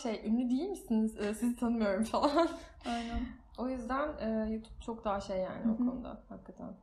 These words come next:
Speaker 2: Hı hı.
Speaker 1: Ama yine de bilmiyorum. Yani benim böyle, e, inanılmaz büyük kitlelere ulaşacağım gibi bir beklentim yok. Ben hani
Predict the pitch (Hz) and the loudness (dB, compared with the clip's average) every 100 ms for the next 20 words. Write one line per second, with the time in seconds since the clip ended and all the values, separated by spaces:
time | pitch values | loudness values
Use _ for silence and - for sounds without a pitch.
0 | - - - 233 240 226 - - _ _ | -20 -20 -8 -4 -2 -4 -8 -20 _ _
1 | _ - 381 403 311 220 302 359 392 392 | _ -14 -10 -4 -2 0 -2 -4 -6 -4
2 | 226 202 202 214 - 220 208 214 240 262 | -2 -2 -4 -8 -4 -2 -2 -2 2 2
3 | 262 254 247 269 262 226 226 240 127 220 | 2 0 -2 -2 -2 -4 -10 -14 -10 -10
4 | 226 220 226 240 247 254 240 - 226 226 | -6 0 0 2 0 0 -2 -4 -6 -6
5 | - 240 - 214 214 220 214 - 214 208 | -10 -10 -6 -4 -2 -4 -6 -4 -2 -2
6 | 214 - 202 - 190 196 - 339 220 - | -4 -6 -8 -8 -10 -12 -10 -8 -6 -4
7 | 220 226 226 208 220 | -2 -2 -4 -6 -8